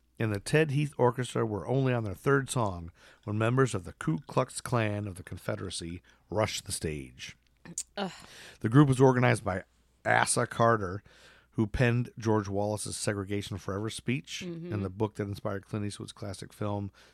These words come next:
Speaker 1: The Outlaw Josie Wales. Members of his group castrated a black guy in nineteen fifty-seven.
Speaker 2: Oh, my
Speaker 1: Ugh,
Speaker 2: God.
Speaker 1: assholes.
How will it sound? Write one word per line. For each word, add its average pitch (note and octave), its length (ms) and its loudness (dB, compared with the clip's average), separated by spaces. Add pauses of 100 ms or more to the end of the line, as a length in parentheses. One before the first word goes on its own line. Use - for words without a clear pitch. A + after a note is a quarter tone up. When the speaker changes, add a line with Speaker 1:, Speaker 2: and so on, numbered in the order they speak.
(120)
Speaker 1:
The G#2 80 -2
Outlaw G#2 340 0
Josie G2+ 340 0
Wales. G#2 440 -2 (460)
Members C#3+ 300 8
of C#3+ 80 8
his B2+ 120 4
group C3 280 6 (760)
castrated C3 520 4
a A2+ 60 4
black A2+ 280 2
guy G#2+ 120 0
in G#2+ 60 0
nineteen A2 220 0
fifty-seven. G#2+ 760 -2 (120)
Speaker 2:
Oh, A3 280 -4
my D#3+ 220 -16
Speaker 1:
Ugh, F3 120 -4
Speaker 2:
God. F#3+ 320 -6
Speaker 1:
assholes. G#2 540 -4